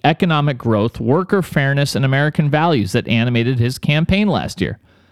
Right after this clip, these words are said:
Of course, everybody lost their minds about it like they are wont to do. Uh, critics, who are pretty much every member of the press and everyone on Twitter except me,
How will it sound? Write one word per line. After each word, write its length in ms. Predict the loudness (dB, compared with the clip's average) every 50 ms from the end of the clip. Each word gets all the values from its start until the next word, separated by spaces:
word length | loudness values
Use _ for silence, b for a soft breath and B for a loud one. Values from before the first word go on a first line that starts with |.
| b b b -10
Of 100 | -6 0
course, 300 | 2 2 2 2 2 0
everybody 340 | 2 2 2 0 2 0
lost 360 | 0 2 2 2 2 0 0 0
their 100 | 0 2
minds 340 | 2 2 2 2 0 0
about 220 | 2 2 2 2 2
it 60 | 0
like 240 | 0 0 0 0 0
they 300 | 0 0 0 0 -2 -4 _ -4
are 200 | 0 0 2 2
wont 460 | 2 0 0 0 0 0 -2 -4 -4
to 120 | -2 0 0
do. 260 | 2 0 0 0 -2 b b b b b b b b b b b b b b b _ _ _ _ _ -10 -2 0
Uh, 240 | 2 2 2 0 -2
critics, 560 | 0 0 0 2 2 0 0 -2 -4 -6 -4
who 300 | -4 -2 0 2 2 2
are 180 | 2 0 0
pretty 220 | 0 0 0 0 2
much 240 | 2 0 0 0 0
every 280 | 0 2 2 2 2
member 280 | 2 2 2 2 2 2
of 100 | 2 0
the 80 | 0
press 440 | -2 0 0 2 2 2 0 0 0
and 120 | 0 0 2
everyone 400 | 0 0 2 0 2 0 0 0
on 140 | 0 0
Twitter 320 | 0 0 0 0 0 0 -2
except 280 | -2 0 -2 -2 0
me, 300 | 2 0 2 2 0 -2